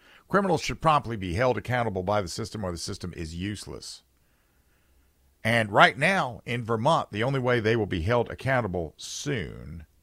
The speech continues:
is if a citizen intervenes. And this is the problem all criminals should understand. If you're a criminal, listen to me very carefully.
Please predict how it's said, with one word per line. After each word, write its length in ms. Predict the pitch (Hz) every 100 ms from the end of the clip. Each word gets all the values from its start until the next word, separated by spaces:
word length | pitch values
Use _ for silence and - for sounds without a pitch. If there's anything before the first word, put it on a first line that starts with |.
| _ _ _ _ _ _ _ _ _ _ _ _ _ _ _ _ _ _ _
is 220 | 107 107 104
if 240 | 95 - -
a 140 | 98
citizen 580 | 95 - 143 - - -
intervenes. 560 | 82 101 107 - - - _ _ _ _ _ _ _ _ _ _ _ _ _ _ _ _ _ _ _ _ _ _ _ _ -
And 160 | 113 147
this 140 | 165
is 100 | 185
the 60 | 160
problem 340 | 156 147 120
all 220 | - 160
criminals 420 | 175 165 151 139 -
should 140 | 107
understand. 440 | 107 92 - 90
If 80 | 78
you're 120 | 160
a 20 | 170
criminal, 320 | 185 156 127
listen 240 | 127 139
to 60 | 117
me 120 | 113
very 200 | 98 98
carefully. 460 | 85 78 - -